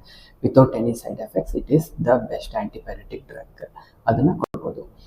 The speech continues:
ಅದು ಡಾ-, ಡೋಸ್ ಎಷ್ಟು ಕೊಡ್ಬೇಕು ಅಂತ ಕೇಳಿದ್ರೆ, you should always consult your doctor. ಅದು ಅವ್ರು ಎಷ್ಟು ಪ್ರಿಸ್ಕ್ರೈಬ್ ಮಾಡಿರ್ತಾರೋ, ಅವ್ರು based on weight, ವೇಟ್‌ನ ನೋಡ್ಬಿಟ್ಟು ಇಷ್ಟು ಚೆಕ್ ಮಾಡಿ ಇಷ್ಟು ಡೋಸ್ ಅಂತ ಕೊಟ್ಟಿರ್ತಾರೆ, ಅದನ್ನ ಫಾಲೋ ಮಾಡ್ಬೇಕು.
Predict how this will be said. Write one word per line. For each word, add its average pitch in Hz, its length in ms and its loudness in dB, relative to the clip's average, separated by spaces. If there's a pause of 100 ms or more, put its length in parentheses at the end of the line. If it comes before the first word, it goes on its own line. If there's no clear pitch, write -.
(300)
ಅದು 127 540 6
ಡಾ-, 113 380 4
ಡೋಸ್ 156 280 8
ಎಷ್ಟು - 260 -10
ಕೊಡ್ಬೇಕು 117 440 -2
ಅಂತ 107 200 -4
ಕೇಳಿದ್ರೆ, 110 680 -4
you 151 120 -2
should 110 220 -2
always 117 360 -6
consult 107 280 -6
your - 160 -4
doctor. - 380 0 (480)
ಅದು 113 240 6
ಅವ್ರು 123 360 6
ಎಷ್ಟು - 300 0
ಪ್ರಿಸ್ಕ್ರೈಬ್ 123 520 0
ಮಾಡಿರ್ತಾರೋ, 107 460 -4
ಅವ್ರು 120 280 -2
based 127 360 2
on 139 140 4
weight, 110 460 -2
ವೇಟ್‌ನ 120 360 0
ನೋಡ್ಬಿಟ್ಟು 113 580 -6
ಇಷ್ಟು - 340 -16
ಚೆಕ್ 120 240 -8
ಮಾಡಿ 147 280 -2 (340)
ಇಷ್ಟು 131 320 6
ಡೋಸ್ 127 300 6
ಅಂತ 226 220 -10 (120)
ಕೊಟ್ಟಿರ್ತಾರೆ, - 500 -8
ಅದನ್ನ 165 340 -4
ಫಾಲೋ - 340 -2
ಮಾಡ್ಬೇಕು. - 480 -20